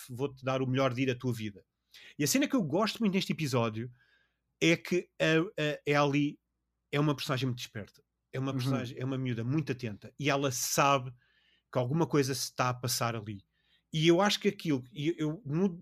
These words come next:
Speaker 1: pronto, no, no D L C acho que, como nós temos mais tempo, ela, ela é mais assertiva, né, com essa postura, mas é sempre a ideia de volta e meia teres uma espécie de regresso ao presente de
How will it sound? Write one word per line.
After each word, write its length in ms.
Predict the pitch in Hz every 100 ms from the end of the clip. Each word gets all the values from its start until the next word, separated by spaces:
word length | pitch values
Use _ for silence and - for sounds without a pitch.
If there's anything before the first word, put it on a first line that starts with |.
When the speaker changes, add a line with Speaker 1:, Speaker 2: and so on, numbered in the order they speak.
| 147
Speaker 1:
pronto, 220 | 135 117
no, 160 | 127 143
no 220 | 123 147
D 80 | 143
L 80 | 147
C 160 | - 127
acho 200 | 120 -
que, 180 | 131 110
como 200 | - 131
nós 100 | 127
temos 220 | 135 120
mais 180 | 131 -
tempo, 260 | 131 107
ela, 280 | 117 113 117 - - - - -
ela 200 | 131 131
é 40 |
mais 640 | 131 139 156 151 135 - - - -
assertiva, 560 | - 147 123 143 113 113
né, 260 | 117 117 117 117
com 80 | 131
essa 160 | 123 127
postura, 460 | - - 139 170 - - - _ -
mas 180 | 147 147
é 60 |
sempre 260 | 156 - 170
a 20 |
ideia 280 | 151 156 160
de 260 | 139 165 -
volta 360 | 120 156 170 170
e 60 |
meia 300 | 151 156 151
teres 200 | - 143
uma 80 | 143
espécie 300 | - 143 135
de 60 | 127
regresso 400 | 117 139 131 131
ao 80 | 123
presente 380 | 123 127 123 117
de 240 | 120